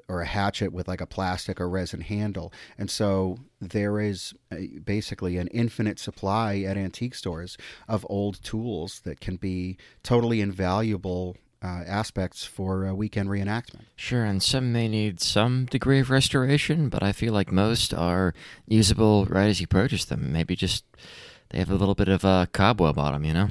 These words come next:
Speaker 2: <laughs>
Speaker 1: Even the stuff that might need some restoration, you could even buy, to some extent, restoration supplies at the antique store. You could buy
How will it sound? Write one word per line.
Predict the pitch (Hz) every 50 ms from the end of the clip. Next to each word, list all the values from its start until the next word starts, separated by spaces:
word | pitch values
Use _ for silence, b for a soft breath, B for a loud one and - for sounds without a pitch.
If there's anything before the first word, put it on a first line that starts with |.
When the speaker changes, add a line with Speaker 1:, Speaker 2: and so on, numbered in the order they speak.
| - -
Speaker 2:
<laughs> | - - - 120
Speaker 1:
Even | 185 196 220 233 226
the | 220
stuff | - - - - 131 143 - -
that | - 151 139 -
might | 90 107 104 107 113 120 101
need | 113 113 117 110 -
some | - 117 107 104
restoration, | 104 107 - - - 98 92 95 101 107 - - 104 92 92
you | 92 92 98
could | - - 110
even | 120 120 110 113 110
buy, | - 92 87 92 98 101 101 98 - - - -
to | - - 95
some | - - 95 95
extent, | 92 - - - 98 92 69
restoration | 92 92 87 - - 85 87 92 90 - 104 95
supplies | - - 98 - - 87 85 85 85 78 -
at | 80 -
the | - 85 82
antique | 85 - - 87 82 -
store. | - - 82 78 78 80
You | 80 80 82
could | - 92 80
buy | - 82 78 82 87 87 85